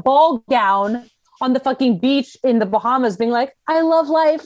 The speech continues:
It's just so, the girls were so sweet today. You know, motherhood's so great." You never see a nanny. You never see fucking anything. Or it's like,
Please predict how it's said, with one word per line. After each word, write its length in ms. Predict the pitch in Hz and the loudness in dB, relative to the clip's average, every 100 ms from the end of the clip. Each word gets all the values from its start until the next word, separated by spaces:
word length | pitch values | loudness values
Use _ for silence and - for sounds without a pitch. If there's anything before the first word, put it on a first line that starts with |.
| - | -8
It's 140 | 311 | -6
just 280 | - 359 - | -4 -6 -6
so, 320 | 381 359 349 302 | -2 0 0 0
the 60 | 269 | 0
girls 300 | 359 381 330 | 2 0 0
were 100 | 370 | -4
so 160 | - 359 | -2 -6
sweet 340 | - 359 349 | -2 -4 -2
today. 500 | 330 311 302 294 294 _ _ - | -2 0 0 0 -4 _ _ -6
You 140 | 285 320 | -2 0
know, 160 | 277 | 2
motherhood's 460 | 254 302 330 320 262 | 2 2 2 0 0
so 140 | 302 | -2
great." 340 | 254 320 302 240 | 0 0 0 0
You 100 | 226 | 2
never 240 | 220 214 | 2 0
see 180 | 254 294 | -2 0
a 40 | 262 | 2
nanny. 500 | 220 214 202 170 - - | 2 0 -2 -6 -8 0
You 120 | 277 | 2
never 280 | 262 269 330 | 2 2 -2
see 180 | 370 339 | 0 0
fucking 340 | 285 285 254 | -2 -2 -2
anything. 420 | 269 302 208 202 254 | -2 -2 -4 -4 -2
Or 120 | 254 | -2
it's 100 | 269 | 0
like, 260 | 240 233 | -2 -4